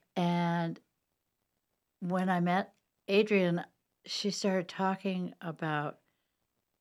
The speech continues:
you know, this new kind of meditation, and I thought, "Ugh, you know, okay."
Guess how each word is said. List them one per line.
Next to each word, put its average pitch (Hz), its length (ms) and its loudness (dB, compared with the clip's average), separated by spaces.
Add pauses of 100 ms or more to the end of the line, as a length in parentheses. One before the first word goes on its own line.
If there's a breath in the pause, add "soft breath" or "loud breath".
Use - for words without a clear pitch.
(160)
you 175 100 -4
know, 156 80 -4
this 143 260 -6
new 151 240 0
kind 170 340 -4
of 170 80 0
meditation, 165 960 -2
and 143 160 -4
I 143 140 -2
thought, 156 260 -8
"Ugh, 247 300 -4 (400 loud breath)
you 135 140 -14
know, 120 180 -14 (280)
okay." 123 400 -16